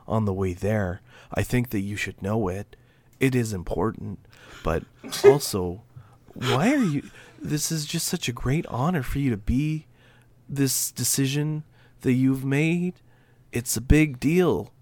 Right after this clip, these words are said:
and there are things over there that don't make sense, but when you get there, maybe it will, and maybe you'll sort things out, and we won't have to,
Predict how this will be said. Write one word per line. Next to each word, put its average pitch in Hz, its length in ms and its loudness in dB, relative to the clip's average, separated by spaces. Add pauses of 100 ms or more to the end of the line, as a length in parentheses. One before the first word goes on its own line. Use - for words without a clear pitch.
(340)
and 117 540 -2 (240)
there 127 460 2
are 107 100 0
things 170 640 0 (400)
over 147 320 2
there 147 480 -2 (440)
that 113 220 -2
don't 135 280 0
make 123 200 -2
sense, - 580 -4 (360)
but 131 120 6
when 127 180 2
you 113 80 0
get 131 240 0
there, 127 220 0
maybe 117 320 0
it 92 100 -2
will, 170 380 2 (600)
and 139 140 0
maybe 131 240 2
you'll 120 140 0
sort 131 280 0
things 120 280 -4
out, 120 240 -4
and 117 280 -4
we 131 120 4
won't 127 200 0
have 127 260 -6
to, 110 200 -6